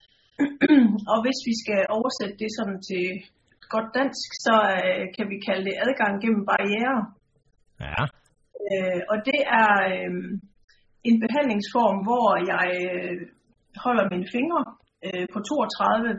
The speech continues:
Speaker 1: forskellige punkter i min-, nogle forskellige minutter. Og det gør, at, øh, energibanerne, øh,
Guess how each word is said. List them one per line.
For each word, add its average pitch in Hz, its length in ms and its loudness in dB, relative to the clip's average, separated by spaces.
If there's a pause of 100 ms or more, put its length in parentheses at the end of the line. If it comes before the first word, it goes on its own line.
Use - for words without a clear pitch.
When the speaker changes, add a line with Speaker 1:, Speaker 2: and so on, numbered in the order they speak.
(140)
Speaker 1:
forskellige 190 480 -8
punkter 262 300 -2 (360)
i - 20 4 (220)
min-, 196 200 -4 (120)
nogle 208 180 -2 (140)
forskellige 233 400 -2
minutter. 285 240 2 (1000)
Og 269 80 6 (120)
det 277 160 2
gør, 277 160 6 (200)
at, 208 160 -4 (140)
øh, 180 240 -2 (160)
energibanerne, 202 840 0 (340)
øh, 180 260 -2